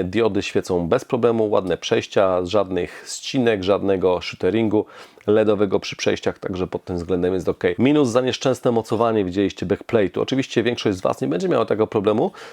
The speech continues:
bo niewiele jest płyt głównych na rynku, które z tyłu mają jakieś wzmocnienie, armora, dokła-, dodatkowy jakiś thermal shield i tak dalej. No, ja mam taką płytę, a nie inną testową, więc musiałem pokombinować, żeby to zamo-,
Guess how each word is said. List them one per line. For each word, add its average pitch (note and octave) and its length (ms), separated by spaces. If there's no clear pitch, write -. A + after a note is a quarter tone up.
bo C3 300
niewiele E3+ 500
jest - 180
płyt B2 180
głównych A2 340
na G#2 80
rynku, A2 240
które G#2+ 220
z - 100
tyłu A2+ 240
mają G2 220
jakieś - 480
wzmocnienie, G2 720
armora, F#2 540
dokła-, F#2 500
dodatkowy F#2 960
jakiś - 240
thermal G#2 340
shield G2 360
i - 100
tak G2 160
dalej. F2+ 300
No, - 200
ja D3 140
mam C3 200
taką B2 260
płytę, B2+ 280
a - 40
nie A2+ 140
inną A#2 180
testową, G#2 360
więc G2+ 120
musiałem G2+ 280
pokombinować, F#2+ 580
żeby F2+ 180
to F2+ 120
zamo-, F2+ 260